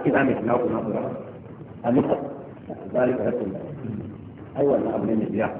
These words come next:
Ya Allah, "قد علمنا ما تنقص الأرض منهم وعندنا كتاب حفيظ." "قد علمنا ما تنقص الأرض." Ba ma suka ce ba, a'a, abin da ka sama da su a cikin kasar, duk mun san su yana nan ba.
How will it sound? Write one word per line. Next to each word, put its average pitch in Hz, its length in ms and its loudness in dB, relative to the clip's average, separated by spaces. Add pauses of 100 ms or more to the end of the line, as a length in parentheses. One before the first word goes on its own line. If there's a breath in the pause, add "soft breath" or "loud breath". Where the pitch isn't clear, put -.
(200)
Ya 151 120 2
Allah, 165 120 4
"قد 170 300 4
علمنا 151 480 6
ما 156 140 8
تنقص - 320 0
الأرض 120 360 2
منهم 117 220 2
وعندنا 170 380 6
كتاب 156 280 6 (400)
حفيظ." 147 220 2 (360)
"قد 202 100 8
علمنا 147 460 6 (100)
ما 165 200 6
تنقص 147 320 6
الأرض." 131 240 4 (220)
Ba 165 120 6
ma 202 200 8
suka 190 240 6
ce 139 60 8
ba, 139 80 6
a'a, 202 220 6 (220)
abin 226 180 8
da - 80 8
ka 139 140 8
sama 175 260 8
da - 80 6
su - 140 0
a 143 80 4
cikin 147 320 4
kasar, 156 240 8
duk 165 240 4
mun 170 140 6
san 170 160 4
su 131 60 4
yana 139 180 6
nan - 100 2 (120)
ba. 117 100 2